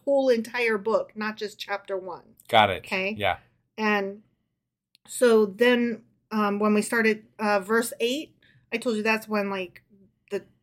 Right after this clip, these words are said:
Speaker 1: chapter one proper starts.
Speaker 2: Yeah.
Speaker 1: Um, that's exhortations to embrace wisdom and wisdom's warning. Okay?
Speaker 2: Mm-hmm.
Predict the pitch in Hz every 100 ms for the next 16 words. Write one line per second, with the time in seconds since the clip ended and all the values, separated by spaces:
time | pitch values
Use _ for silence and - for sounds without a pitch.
0 | - - 233 226 208 208 196 - 214 220
1 | 226 226 240 247 240 135 110 - _ _
2 | _ _ 226 220 214 240 294 - 254 254
3 | 285 269 262 262 262 277 254 247 - 247
4 | 226 190 214 226 233 214 220 208 202 196
5 | 175 175 175 185 220 220 233 208 196 196
6 | 208 208 196 165 - - _ _ _ _
7 | _ 208 196 202 208 110 107